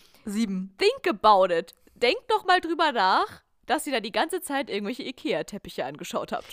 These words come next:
Speaker 1: Ja, also tatsächlich, das, äh, das Produktionsbudget, was, was Kostüm angeht, war nicht so groß, denn es gibt doch eine Szene, da steigt einer auf einem Pferd auf und die haben wohl Gummischwerter gehabt, damit sie sicher auf ein Pferd aufsteigen können.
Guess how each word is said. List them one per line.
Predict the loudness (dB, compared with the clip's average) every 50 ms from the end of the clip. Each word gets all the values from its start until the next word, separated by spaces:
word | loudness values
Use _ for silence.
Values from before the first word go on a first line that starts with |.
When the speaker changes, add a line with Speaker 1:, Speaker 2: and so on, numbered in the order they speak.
| -18 -10
Speaker 1:
Ja, | -4 -2 2 8 10 10 10 10 8 -4 -2 2
also | 2 2 2
tatsächlich, | 2 0 0 2 2 0 2 0 -2 -6 -4
das, | -2 -2 -2 -2 -4 -8 -10 -12 -14 -14
äh, | -12 -12 -10 -2 4
das | 4 4 4 4 -4 -10
Produktionsbudget, | -4 -2 0 0 0 -2 0 0 0 0 -2 -6 -8 -4 -2 -2 2 4
was, | 4 4 2 -2 -14 -16 -12 -4
was | -2 -2 -2 -2 -2
Kostüm | -4 -4 -4 -4 -2 -2 -2 -2
angeht, | 0 -2 -2 -2 -2 -2 2 4
war | 4 4 4
nicht | 2 0 0
so | -2 -4
groß, | -4 -4 -2 0 0 0 -2 -2 -4
denn | -4 -2 -2 -4 -6 -8 -12 -18 -20 -18 -12
es | -10 -8 -4
gibt | -4 -2 0
doch | 0 0
eine | 0 -2 -2 -2 -4
Szene, | -6 -4 -2 0 0 2 2
da | 2 2 0
steigt | 0 0 2 4 4 2 0 -2 -4 0
einer | 0 2 4 2 2 2
auf | 2 -2 0
einem | -2 -2 -2
Pferd | -2 0 4 4 4 4 2 0
auf | 2 2 2 2 0 -2 -6 -20 -20 -20 -20 -20 -20 _ _
und | -6 -6 -6 -4
die | -2 4
haben | 8 8 8 8 6
wohl | 0 0 0
Gummischwerter | 0 -2 0 0 -2 -4 -4 -4 0 4 4 4 4 4 0 -2
gehabt, | 0 0 0 2 2 2 0 0
damit | -4 -2 -2 -2 -6 -8
sie | -10 -10 -6
sicher | -4 -4 -2 0 0 2 2
auf | 2 2 0
ein | -2 -4 -2
Pferd | 0 0 0 0 0 -2
aufsteigen | -4 -4 -4 -4 -2 -2 -2 -2 -4
können. | -4 -2 0 0 0 0 -4 -6 -8